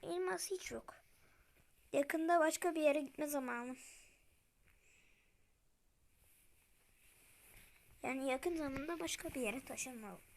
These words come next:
gerek. <laughs> Kanalın ismini de değiştirdim arkadaşlar bu arada.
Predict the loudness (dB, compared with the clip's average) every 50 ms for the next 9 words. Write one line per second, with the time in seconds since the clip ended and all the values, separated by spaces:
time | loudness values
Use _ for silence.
0 | -20 -20 -20 -20 -20 -20 -20 -20 -20 -20 -20 -20 -20 -18 -16 -14 -14 -14 -16 -16
1 | -20 -20 -20 -20 -20 -20 -20 -20 -20 -20 -20 -20 -20 -20 -18 -16 -16 -16 -16 -18
2 | -20 -20 -20 -20 -20 -14 -8 -4 -4 -4 -4 -6 -12 -20 -20 -14 -14 -14 -12 -4
3 | 4 4 6 6 6 4 4 6 4 4 4 4 4 4 4 6 4 4 2 2
4 | 4 6 6 6 6 4 2 0 -2 0 2 2 2 2 0 -2 -2 -2 -2 -2
5 | 0 0 0 0 0 -2 -6 -6